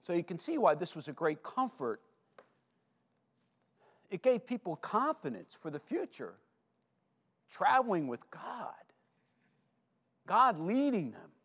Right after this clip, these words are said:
God would guide them, and he would lead them every step of the way in all their travels and through all their troubles.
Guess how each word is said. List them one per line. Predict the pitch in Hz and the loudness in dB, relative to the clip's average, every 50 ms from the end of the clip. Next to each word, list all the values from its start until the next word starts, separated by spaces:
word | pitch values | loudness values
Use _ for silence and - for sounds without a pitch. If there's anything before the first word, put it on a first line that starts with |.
| _ _ _ _ _ _ _ _ _ _ _ _ - | _ _ _ _ _ _ _ _ _ _ _ _ 2
God | - 180 202 233 220 220 | 6 8 8 8 6 4
would | 247 196 147 | 2 0 0
guide | - 196 208 233 262 285 311 247 160 | 4 6 8 8 10 8 8 6 2
them, | 160 127 110 - - _ _ _ _ _ _ _ _ _ _ _ _ _ _ _ _ - | -4 -6 -8 -10 -16 _ _ _ _ _ _ _ _ _ _ _ _ _ _ _ _ -4
and | 175 175 202 | -2 0 0
he | 208 | 2
would | 185 190 175 | 2 2 0
lead | 175 240 285 285 240 202 | 2 0 0 0 0 0
them | 175 160 - - - | -2 -2 -4 -8 -2
every | 196 208 226 233 226 233 247 240 214 | 2 2 2 2 0 -4 -8 -6 -6
step | - - - - - 208 208 202 - - | -8 -12 -8 2 4 6 6 6 2 -4
of | 180 | -2
the | 175 180 | -2 0
way | 175 175 190 196 196 180 151 131 | 4 6 8 8 8 8 4 2
in | 143 | -2
all | 156 160 165 180 202 220 240 240 | -2 2 4 4 6 6 6 6
their | 254 247 247 | 6 4 4
travels | 240 - - 190 175 165 160 147 135 135 135 143 139 - - - _ _ _ _ _ _ _ _ _ _ _ - | 2 0 0 4 6 8 8 8 6 2 -4 -6 -8 -12 -16 -20 _ _ _ _ _ _ _ _ _ _ _ -10
and | 127 131 - | -8 -8 -8
through | - - 147 139 127 - - | -8 -8 -8 -8 -8 -6 0
all | - 147 156 170 175 175 180 180 175 170 156 - _ _ - | 4 6 6 8 8 6 6 4 0 -2 -8 -18 _ _ -6
their | 143 135 135 | -4 -4 -4
troubles. | 135 - - - - 135 127 107 90 85 - _ _ - - - - | -4 -8 -16 -6 0 0 0 0 0 -10 -20 _ _ -20 -20 -20 -20